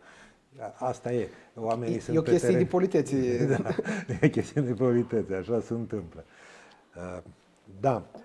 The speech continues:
Speaker 1: spuneați, ați avut un proiect și sunt foarte curios ce s-a întâmplat numai la dumneavoastră, în toate comunele. Au fost niște bani care s-au dat atunci pentru, uh, ca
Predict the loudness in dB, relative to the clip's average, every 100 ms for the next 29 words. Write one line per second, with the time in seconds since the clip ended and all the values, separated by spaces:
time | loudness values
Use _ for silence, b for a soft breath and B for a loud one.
0 | -20 -12 -12 -4 2 2 2 4 6 6
1 | 4 2 2 -2 -2 0 0 0 -4 -6
2 | -6 -6 -10 -10 0 2 2 -2 -10 -8
3 | -4 -4 -4 -6 -8 -6 -6 -6 -10 -6
4 | -6 -4 -4 -2 -4 -6 -12 -14 -18 -12
5 | -10 -4 0 0 0 -8 -8 -8 -10 -12
6 | -16 B B B B -10 -6 0 0 0
7 | -4 -6 -4 -2 -2 -2 -2 -2 -4 -4
8 | -2 -2 -2 -4 -4 -4 -4 -2 -2 -4
9 | -6 -4 -4 -8 -12 -10 -10 -8 -8 -8
10 | -10 -12 -10